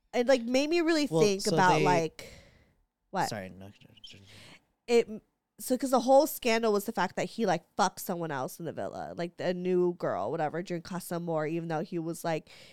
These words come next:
Speaker 1: in this kind of, like, serious couple relationship with someone else. And it just, it kind of, like, put things, you know, a lot in perspective of, like, what cheating is and all that stuff. And, like,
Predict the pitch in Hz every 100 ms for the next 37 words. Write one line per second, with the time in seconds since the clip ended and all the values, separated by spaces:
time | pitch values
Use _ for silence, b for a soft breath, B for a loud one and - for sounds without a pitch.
0 | B - 196 185 - 196 180 170 165 -
1 | 196 180 180 165 170 - - - 196 -
2 | 170 151 165 156 180 - 175 147 - 175
3 | 175 165 147 143 147 202 240 - B B
4 | B B _ 226 220 220 208 220 - -
5 | 220 214 - - 220 240 285 311 285 240
6 | - - - _ _ - 240 220 214 208
7 | 208 - 202 180 175 170 175 185 - 196
8 | - 185 170 - - 165 170 165 160 -
9 | b b b b b 202 185 - 226 185
10 | 180 107 131 165 160 170 170 160 151 -
11 | - 175 165 - - 175 175 170 170 170
12 | 170 160 156 -